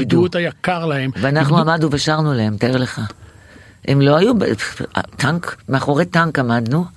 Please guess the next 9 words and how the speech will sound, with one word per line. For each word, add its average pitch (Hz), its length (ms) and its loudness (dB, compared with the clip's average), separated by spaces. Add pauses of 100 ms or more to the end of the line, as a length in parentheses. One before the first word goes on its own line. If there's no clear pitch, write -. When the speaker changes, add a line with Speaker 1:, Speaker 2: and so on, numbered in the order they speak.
(500)
Speaker 1:
עם, 135 200 0
אה, 123 100 0
בידורית 139 500 2
כזאת, 117 440 -2 (180)
רמקול 143 300 0
נייד, 135 480 2 (120)
Speaker 2:
מהמם. 127 240 6 (420)
Speaker 1:
עם 127 240 -2
גיטרות, 135 680 -4